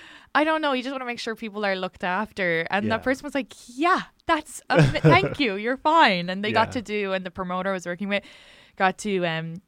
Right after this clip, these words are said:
Speaker 1: get them in other places. And that's the other thing, you have to remember that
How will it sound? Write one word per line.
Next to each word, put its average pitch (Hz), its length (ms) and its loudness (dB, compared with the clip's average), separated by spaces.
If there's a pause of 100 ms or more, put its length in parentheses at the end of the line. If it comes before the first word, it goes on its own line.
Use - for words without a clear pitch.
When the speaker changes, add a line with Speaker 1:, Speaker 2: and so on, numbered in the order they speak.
(100)
Speaker 1:
get 175 180 -6
them 180 140 -2
in 170 120 -4
other 170 160 -2
places. 185 420 -4
And 208 120 -4
that's 240 180 0
the 269 60 -4
other 240 80 -8
thing, 220 160 -4
you 208 120 -2
have 202 140 -6
to 202 80 -10
remember 190 300 -6
that 175 120 -6